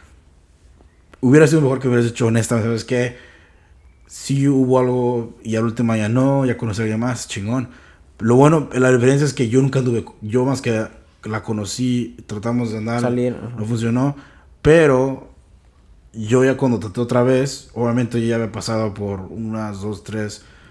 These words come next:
Speaker 1: personas, ella según a como ella afrontaba, era, ella era soltera, porque ella no hablaba de su vida personal, so,
Speaker 2: Sí,
Speaker 1: ¿cómo
Speaker 2: sí,
Speaker 1: iba a
Speaker 2: sí.
Speaker 1: saber yo que no, no, no era soltera? Hasta que la última le tuve que sacar la verdad,
Speaker 2: La
Speaker 1: güey.
Speaker 2: verdad.
Speaker 1: Simón.
Speaker 2: Y, y la verdad, y eso es a
Speaker 1: Y
Speaker 2: lo que
Speaker 1: fíjate,
Speaker 2: voy, güey.
Speaker 1: y ahora,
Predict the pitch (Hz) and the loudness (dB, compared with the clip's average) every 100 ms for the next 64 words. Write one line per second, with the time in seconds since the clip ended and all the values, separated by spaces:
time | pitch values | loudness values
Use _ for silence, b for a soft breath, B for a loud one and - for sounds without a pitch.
0 | b - 95 120 127 117 - 117 117 117 | b -12 -4 -2 0 -2 -4 -2 -2 -4
1 | - 113 107 120 123 120 120 - _ _ | -10 -4 -2 0 -2 -2 -10 -20 _ _
2 | 110 113 117 123 120 110 98 147 127 120 | -10 -8 -4 -2 -2 -6 -2 0 2 0
3 | 117 117 113 101 110 120 113 95 92 143 | -2 -4 -4 -6 -2 0 0 -4 -4 -2
4 | 120 95 b b b - 101 127 135 135 | -4 -6 b b b -14 -2 0 2 2
5 | 131 127 117 117 110 95 104 120 - - | 2 0 0 -2 -4 -8 -6 -6 -6 -12
6 | 135 123 127 123 117 113 113 110 - 101 | -6 -4 -2 -2 0 0 0 -2 -6 -8
7 | 101 104 104 127 156 117 127 123 147 117 | -6 -8 -4 -2 -2 -4 -4 -2 -4 -6
8 | 95 101 78 b b b b - 110 107 | -12 -14 -16 b b b b -6 -4 -2
9 | 107 107 127 110 90 123 - - 120 107 | -2 -2 -2 -2 -2 -4 -4 -4 -2 0
10 | 95 117 113 113 110 117 147 - - 113 | 0 0 2 2 0 -4 -8 -14 -8 -4
11 | 160 - B B B B 165 175 170 175 | -4 -6 B B B B 0 2 6 8
12 | 180 185 185 - 185 202 233 220 190 214 | 8 8 4 2 2 2 0 4 6 8
13 | 247 214 202 185 165 - - 147 165 233 | 8 8 6 4 0 -4 -2 2 4 4
14 | 240 - | 2 -4